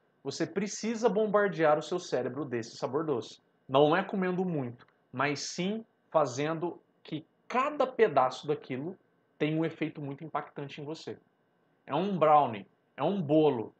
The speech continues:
é um pudim, não importa. Faça com que cada pedaço tenha um impacto muito grande em você. Então, coma devagar, deguste, respire pausadamente durante a de-, a de-, degustação,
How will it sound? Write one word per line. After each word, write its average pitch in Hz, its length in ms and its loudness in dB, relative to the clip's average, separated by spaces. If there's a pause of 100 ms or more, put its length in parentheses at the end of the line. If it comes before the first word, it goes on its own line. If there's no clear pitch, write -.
(100)
é 139 40 -8
um 160 140 0
pudim, 160 460 -4
não 120 160 -10
importa. 139 520 -4 (340)
Faça - 640 0 (200)
com 143 120 -10
que 135 120 -14
cada 190 360 -2
pedaço 120 640 -2 (200)
tenha 127 140 -6
um 131 100 -6
impacto 127 520 -4
muito 131 240 -12
grande 120 320 -8
em 120 60 -10
você. 131 320 -12 (1120)
Então, 139 220 -2
coma 131 360 -4
devagar, 123 640 0
deguste, 120 720 -8 (300)
respire 156 560 0
pausadamente 123 880 0
durante 120 420 -8
a 117 60 -2
de-, 113 240 -10
a 135 60 -6
de-, 123 220 -6
degustação, 117 800 -8